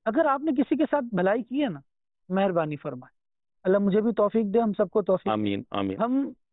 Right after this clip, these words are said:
Speaker 1: अच्छाई अल्लाह की रजा के लिए।
Speaker 2: बेशक, बेशक।
Speaker 1: दुनिया में ही बदला ले लोगे तो फिर अल्लाह तबारक व तआला के सामने क्या,
Speaker 2: क्या बात।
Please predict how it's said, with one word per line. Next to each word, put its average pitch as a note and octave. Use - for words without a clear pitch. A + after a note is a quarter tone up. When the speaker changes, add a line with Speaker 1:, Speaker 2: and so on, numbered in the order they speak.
Speaker 1:
अच्छाई G3
अल्लाह G3
की F#3
रजा D3
के C#3
लिए। C3+
Speaker 2:
बेशक, A2
बेशक। G#2+
Speaker 1:
दुनिया C#4+
में G4
ही G4+
बदला D4+
ले C#4+
लोगे D#4+
तो E4
फिर F4
अल्लाह D#4+
तबारक D#4+
व E4
तआला D4
के C#4+
सामने C4+
क्या, D4
Speaker 2:
क्या -
बात। -